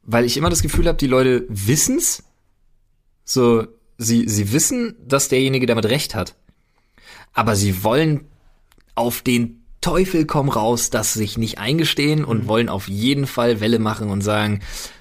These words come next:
Speaker 1: „Du hast mir überhaupt nichts vorzuschreiben,
Speaker 2: Mhm.
Speaker 1: das war alles, oh, fick dich, fick dich.“ Und
Speaker 2: Macht
Speaker 1: das
Speaker 2: ja
Speaker 1: ist
Speaker 2: auch
Speaker 1: dann
Speaker 2: nur Sinn, ja. Das, äh, es, es, es entspricht halt, wir hatten
Speaker 1: das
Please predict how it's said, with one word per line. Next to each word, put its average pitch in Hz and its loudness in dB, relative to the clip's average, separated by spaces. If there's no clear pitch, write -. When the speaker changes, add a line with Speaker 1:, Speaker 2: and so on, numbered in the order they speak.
Speaker 1:
„Du 285 2
hast 233 -4
mir 294 0
überhaupt 254 2
nichts 269 -2
vorzuschreiben, 226 2
Speaker 2:
Mhm. - 0
Speaker 1:
das 220 -4
war 170 2
alles, 180 0
oh, 277 0
fick - -8
dich, 240 -4
fick - -6
dich.“ 247 -4
Und 160 0
Speaker 2:
Macht 139 4
Speaker 1:
das 135 0
Speaker 2:
ja 135 0
Speaker 1:
ist 180 4
Speaker 2:
auch 160 4
Speaker 1:
dann 131 2
Speaker 2:
nur 131 2
Sinn, 170 0
ja. 139 -4
Das, 139 -12
äh, 160 -8
es, 147 -8
es, 175 -4
es 165 -6
entspricht 233 0
halt, 214 2
wir 175 4
hatten 226 4
Speaker 1:
das 254 2